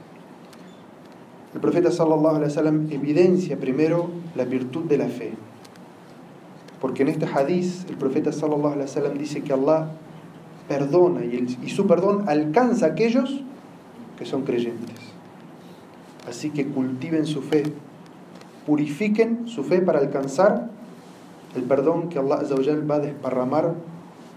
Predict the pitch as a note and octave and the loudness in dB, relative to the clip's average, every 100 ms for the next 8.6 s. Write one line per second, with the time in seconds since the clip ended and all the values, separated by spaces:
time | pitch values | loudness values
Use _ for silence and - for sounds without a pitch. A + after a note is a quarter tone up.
0 | - B2+ C3+ C#3 C3 A#2+ C3 B2 A#2 A2+ | -8 -4 -2 -2 -2 -2 -4 -4 -4 -4
1 | A2+ A#2+ B2+ B2 - - - - - - | -6 -6 -8 -10 -14 -18 -20 -20 -20 -20
2 | - - - - - - - - - - | -20 -20 -20 -20 -20 -20 -20 -20 -20 -20
3 | - - - - - - - - D3 D3+ | -20 -20 -20 -20 -20 -20 -18 -6 0 4
4 | F3+ F3 F3+ F3 E3 E3+ E3 D#3+ F3 E3+ | 4 6 6 6 6 4 2 2 2 2
5 | E3+ - E3+ F3 F3+ F#3 - - - - | 0 2 4 6 6 4 -6 -12 -16 -8
6 | - C3+ C#3 C3+ C#3+ D3 D3 - - - | 0 2 4 2 2 -2 -4 -12 -20 -20
7 | - C3 D3+ D3+ D3+ A#3 G#3+ - - - | -4 4 4 4 2 4 4 2 -4 0
8 | C3 C3 B2+ B2 A#2 - | 2 2 0 0 -6 -6